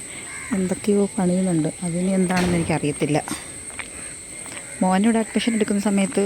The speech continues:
ഇത് ഈ കാണുന്നത് അതും പണിഞ്ഞ് പൂർത്തിയായിട്ടില്ലായിരുന്നു. ഉടനെ തന്നെ അത് തുടങ്ങി. ഇപ്പം എല്ലാം നന്നായിട്ട് പെയിൻ്റൊക്കെ ചെയ്ത് അങ്ങനെ ഇട്ടിരിക്കുന്നുണ്ട്.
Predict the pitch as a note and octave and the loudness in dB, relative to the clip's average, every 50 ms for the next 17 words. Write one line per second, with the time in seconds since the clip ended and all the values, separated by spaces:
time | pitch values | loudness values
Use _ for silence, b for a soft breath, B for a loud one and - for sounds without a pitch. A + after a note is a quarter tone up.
0 | G3 - - - G3 F#3 F3 G3+ G3 G3+ G3+ G3 F#3 - - - F#3+ G3 G3 - | 0 -4 -4 -2 0 2 4 4 4 4 2 2 0 -2 -2 0 0 0 0 0
1 | - G3 F#3+ F#3+ F#3 F#3 F#3 F3+ F#3 F3+ E3+ F#3 F#3 F#3+ F#3 - B B B B | 2 2 2 2 2 2 2 2 2 2 2 2 2 2 2 0 B B B B
2 | B B F#3 F3+ F3+ F#3+ - - F#3 F3 F3 - G3+ F3+ D#3+ - - D3+ D3 D3 | B B 2 2 2 2 2 2 2 2 4 4 4 4 4 4 2 0 0 0
3 | C#3+ - - - - - B B B B B - F3+ F3+ G#3 G#3+ A#3+ C#4 C4+ B3+ | 0 -2 -4 -4 -4 -6 B B B B B 0 2 2 4 4 6 8 8 10
4 | C#4 C4+ B3+ - - G3 F#3 A3+ A#3+ B3+ C4 C#4+ - A3+ G3+ - A#3+ A3+ A3+ A3 | 10 8 6 6 6 6 6 8 8 8 8 6 6 2 2 4 4 4 4 4
5 | G#3+ G#3+ G#3 G#3+ G#3+ G#3+ A3 G#3 G3+ G3 F#3+ F#3+ G3 G3 F#3+ F#3+ - F3+ G3 F#3 | 2 4 4 6 6 6 6 4 2 2 2 2 2 2 2 0 2 4 4 4
6 | E3+ E3+ E3+ - F3 - F3 E3 E3+ E3 E3 E3+ D#3+ - - E3 C#3+ - D3+ D3+ | 4 4 2 2 2 2 2 2 4 4 4 4 2 2 0 0 0 2 2 2
7 | D3+ D3 C#3 | 2 0 0